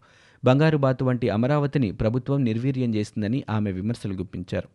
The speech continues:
అమరావతిని నాశనం చేయొద్దంటూ అసెంబ్లీలో రెండు చేతులు జోడించి సీఎం వైఎస్ జగన్మోహన్ రెడ్డిని టీడీపీ అధినేత, మాజీ సీఎం చంద్రబాబు వేడుకున్నారని గుర్తు చేశారు. రంగుల నుంచి రాజధాని వరకు అన్ని నిర్ణయాలను కోర్టులు తప్పుబట్టాయని దివ్యవాణి ఎద్దేవా చేశారు.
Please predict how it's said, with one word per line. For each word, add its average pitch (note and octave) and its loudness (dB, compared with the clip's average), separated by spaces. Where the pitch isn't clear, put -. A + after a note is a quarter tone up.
అమరావతిని D#3+ 2
నాశనం C3 0
చేయొద్దంటూ C3 0
అసెంబ్లీలో B2 0
రెండు A2+ 0
చేతులు B2 -2
జోడించి A2+ -2
సీఎం C#3+ 2
వైఎస్ B2+ 4
జగన్మోహన్ B2 0
రెడ్డిని A2 -2
టీడీపీ D3+ 2
అధినేత, B2 0
మాజీ A#2 0
సీఎం A2 -2
చంద్రబాబు B2 0
వేడుకున్నారని A2+ -2
గుర్తు G2+ -8
చేశారు. F2 -8
రంగుల C3+ 4
నుంచి C#3+ 0
రాజధాని B2 -2
వరకు A2 -4
అన్ని C3 2
నిర్ణయాలను A#2+ 0
కోర్టులు C#3 2
తప్పుబట్టాయని A#2 0
దివ్యవాణి A2 -2
ఎద్దేవా G2 -2
చేశారు. E2+ -10